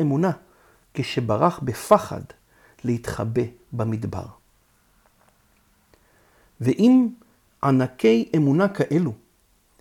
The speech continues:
אליהם רובנו אפילו לא מתקרבים, לא עמדו בפיתוי וחטאו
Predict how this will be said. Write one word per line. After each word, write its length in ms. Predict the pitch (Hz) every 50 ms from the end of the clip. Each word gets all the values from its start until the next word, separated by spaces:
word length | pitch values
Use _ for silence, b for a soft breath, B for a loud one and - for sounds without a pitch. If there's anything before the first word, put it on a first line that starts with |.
| _ _ _
אליהם 420 | 139 127 127 120 110 160 190 208 196
רובנו 540 | 156 135 135 123 117 156 190 202 208 175 143
אפילו 340 | 117 - - 208 196 208
לא 120 | 185 180 185
מתקרבים, 800 | 202 208 - - - 147 127 120 107 98 123 202 254 220 - - - _ _ _ _ _ _ _ _ _ _ _ _ _ _ _ -
לא 260 | 143 165 214 240 -
עמדו 320 | 196 175 147 131 185 226 196
בפיתוי 600 | 190 175 - - 131 - - 175 175 143 123 - -
וחטאו 540 | 113 120 110 - - 117 - - - 196